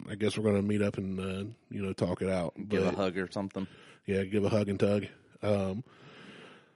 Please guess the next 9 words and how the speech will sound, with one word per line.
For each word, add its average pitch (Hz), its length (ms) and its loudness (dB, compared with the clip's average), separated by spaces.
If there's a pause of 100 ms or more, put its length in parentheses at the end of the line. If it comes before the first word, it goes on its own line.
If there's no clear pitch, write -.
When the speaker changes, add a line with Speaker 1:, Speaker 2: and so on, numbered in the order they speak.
(500)
Speaker 1:
so 120 200 2
Speaker 2:
Ooh. 85 40 -6
Speaker 1:
ghetto 131 340 10
spread 101 440 6
has - 120 -2 (220)
Speaker 2:
Ghetto 110 120 4
Speaker 1:
to 107 60 4
be, 101 280 6 (640)
Speaker 2:
spread. 131 120 2